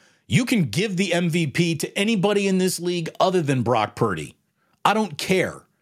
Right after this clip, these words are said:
And I don't think he cares either. This is not a, a, a, a season that's supposed to put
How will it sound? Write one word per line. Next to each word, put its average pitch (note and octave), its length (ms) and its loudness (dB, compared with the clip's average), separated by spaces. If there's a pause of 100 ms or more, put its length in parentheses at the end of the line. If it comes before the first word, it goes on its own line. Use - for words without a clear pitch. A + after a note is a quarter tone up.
(220)
And D#3+ 120 4
I G3+ 140 0
don't A3 140 -2
think G#3 180 -2
he F#3+ 100 -2
cares E3 500 0
either. A#2 400 0
This F3 220 2
is G#3 120 -6
not A#3 320 -2 (300)
a, E3+ 320 2 (120)
a, E3 80 4
a, E3+ 120 -4
a C#3+ 60 0
season F3+ 420 -4
that's D3+ 160 -4
supposed F3+ 300 0
to D#3+ 60 -2
put F3+ 280 0